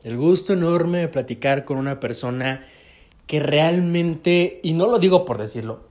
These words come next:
porque regularmente pasa que también como que ensayas todo y dices, "¿Sabes qué? Eh, híjole, vamos a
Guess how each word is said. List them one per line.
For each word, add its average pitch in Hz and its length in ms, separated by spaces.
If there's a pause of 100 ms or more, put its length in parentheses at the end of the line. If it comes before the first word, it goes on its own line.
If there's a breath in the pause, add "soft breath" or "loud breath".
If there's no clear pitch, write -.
(120)
porque 117 240
regularmente 160 760
pasa - 300
que - 80
también 127 320
como 131 280
que 113 80
ensayas 156 480
todo 151 160
y 147 40
dices, 139 180
"¿Sabes 151 260
qué? 180 340 (300 loud breath)
Eh, 127 320
híjole, 143 320
vamos 156 420
a 120 460